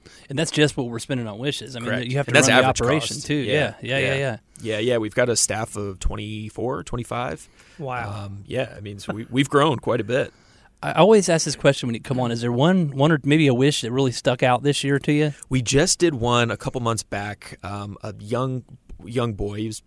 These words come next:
Speaker 2: thirteen or fourteen, I believe, um, wished to record his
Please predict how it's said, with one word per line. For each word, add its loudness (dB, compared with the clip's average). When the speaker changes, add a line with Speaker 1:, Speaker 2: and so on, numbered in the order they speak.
Speaker 2:
thirteen -4
or -8
fourteen, -8
I -14
believe, -12
um, -12
wished -4
to -4
record -4
his -8